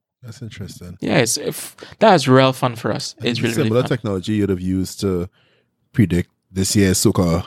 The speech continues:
Speaker 1: um,
Speaker 2: <laughs>
Speaker 1: this year's road march.
Speaker 2: Yeah, yeah, yeah, yeah, yeah. So yes, we had something, well, we have something called the Brain Choice Awards,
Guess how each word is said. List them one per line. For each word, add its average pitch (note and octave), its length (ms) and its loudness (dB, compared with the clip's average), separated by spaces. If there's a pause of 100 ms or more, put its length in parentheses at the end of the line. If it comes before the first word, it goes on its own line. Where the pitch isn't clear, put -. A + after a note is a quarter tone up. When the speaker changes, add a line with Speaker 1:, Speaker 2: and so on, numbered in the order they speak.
(180)
Speaker 1:
um, - 180 2 (120)
Speaker 2:
<laughs> A#3+ 60 4
Speaker 1:
this A#3+ 160 6
year's D3 240 6
road B2 180 6
march. E3+ 360 4
Speaker 2:
Yeah, F3+ 240 6
yeah, F3+ 180 6
yeah, D3 220 4
yeah, B2 180 2
yeah. A#2+ 260 0 (220)
So F3+ 360 4 (340)
yes, F#3+ 460 2
we D#3 220 2
had F#3+ 200 2
something, D#3 300 -2
well, D3 160 4
we D3 80 4
have G3+ 200 2
something C#3 360 -2
called B2+ 320 0
the A#2+ 160 -2
Brain B2 340 0
Choice B2+ 300 2
Awards, - 460 -4